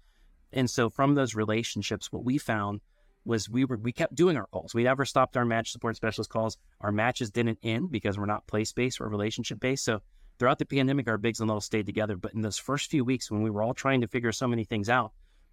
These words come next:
Big Brothers Big Sisters match support specialists were calling the families and guardians in our program. And what they were hearing, and many times were the family saying, "You're the first organization that's reached out to us. You're the first person that's asked what we need."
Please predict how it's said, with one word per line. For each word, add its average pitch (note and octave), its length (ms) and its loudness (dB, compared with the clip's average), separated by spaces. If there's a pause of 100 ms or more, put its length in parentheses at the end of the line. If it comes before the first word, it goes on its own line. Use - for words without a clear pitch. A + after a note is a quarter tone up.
(100)
Big B2+ 160 0
Brothers B2+ 260 4
Big A2+ 140 0
Sisters G#2 380 -2
match G#2+ 240 0
support G2+ 240 -6
specialists A#2+ 420 -2
were G2 80 -4
calling A2 340 0
the G2 80 -8
families G#2 440 -2
and F#2+ 100 -2
guardians G2+ 400 -2
in F#2+ 80 -4
our - 100 -16
program. A2 360 -4 (400)
And A#2+ 100 0
what C#3+ 140 2
they C#3 100 2
were A2 180 0
hearing, A#2+ 320 0 (520)
and A#2 120 2
many B2+ 200 4
times B2 320 0
were A#2 60 -2
the G#2 80 -2
family A#2+ 320 0
saying, A2 440 -2
"You're C3+ 120 -2
the - 80 -8
first - 380 -4
organization A2 600 0
that's G#2 200 -2
reached G#2+ 220 -4
out A2 160 -2
to F2+ 100 -8
us. - 120 -4
You're C3 60 4
the A#2+ 80 2
first - 340 -2
person B2+ 280 0
that's A2 200 -2
asked A#2+ 320 0 (320)
what A#2 160 0
we A2 120 2
need." A2+ 260 2